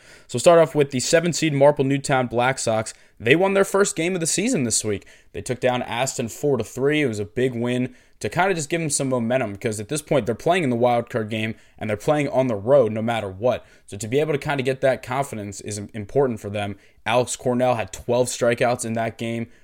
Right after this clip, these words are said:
Really impressive performance over eight innings, some timely hitting, and that was good for them. And they got another win as well. They got a, a big win over Chester on Thursday as well. So to be able to get two wins in the final week is very important for them.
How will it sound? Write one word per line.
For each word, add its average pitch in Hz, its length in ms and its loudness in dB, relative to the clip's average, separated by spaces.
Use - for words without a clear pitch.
Really 131 360 2
impressive 117 380 -2
performance 110 540 -6
over 107 300 -2
eight 107 200 -2
innings, 110 300 -6
some 107 80 -12
timely 127 440 -2
hitting, 117 340 2
and 107 220 -4
that 120 140 0
was 117 100 -4
good 123 300 -4
for 120 100 -4
them. 123 220 0
And 131 80 2
they 135 60 6
got 147 160 6
another 156 280 4
win 160 160 0
as 143 120 -2
well. 160 260 4
They 110 100 -4
got 113 180 0
a, 104 120 -4
a 135 60 -4
big 131 260 4
win 135 360 2
over 123 300 6
Chester 131 560 2
on 107 200 -4
Thursday 127 540 4
as 107 160 0
well. 120 380 2
So - 140 -4
to 104 80 -2
be 120 100 0
able 156 140 2
to 151 40 0
get 143 160 2
two 156 180 -2
wins 147 300 -2
in 120 60 -4
the 120 80 -4
final 131 340 -2
week 117 380 -2
is 101 220 -8
very 120 400 2
important 110 500 -2
for 101 140 -10
them. 107 320 -4